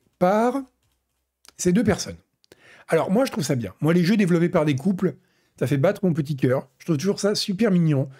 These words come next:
qu'un couple soit là, « Hey, on est trop amoureux, on va faire le jeu vidéo dont on rêve tous les deux. »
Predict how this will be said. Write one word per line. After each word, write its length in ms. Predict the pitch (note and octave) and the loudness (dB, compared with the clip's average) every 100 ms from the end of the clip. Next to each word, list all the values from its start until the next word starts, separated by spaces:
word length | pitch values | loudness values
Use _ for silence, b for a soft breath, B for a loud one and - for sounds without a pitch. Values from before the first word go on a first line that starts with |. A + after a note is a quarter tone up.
| B B - | B B -4
qu'un 220 | D3 C#3 | -2 0
couple 200 | E3+ F3 | -2 -4
soit 140 | - | 0
là, « 140 | D#3 - | 0 0
Hey, 200 | G3 G#3 | -2 0
on 100 | G3+ | 2
est 100 | F3+ | 0
trop 160 | - G3+ | 0 0
amoureux, 340 | G3 F#3+ G3 | 2 2 2
on 60 | G3 | 2
va 60 | D3+ | 0
faire 180 | F#3+ | 0
le 60 | E3 | 2
jeu 120 | D#3 | 2
vidéo 340 | E3+ F3 F3+ D#3 | 2 2 2 2
dont 80 | |
on 40 | D#3 | 2
rêve 180 | E3+ E3 | 0 0
tous 100 | D3+ | 0
les 100 | D3 | 2
deux. » 200 | F3 | 0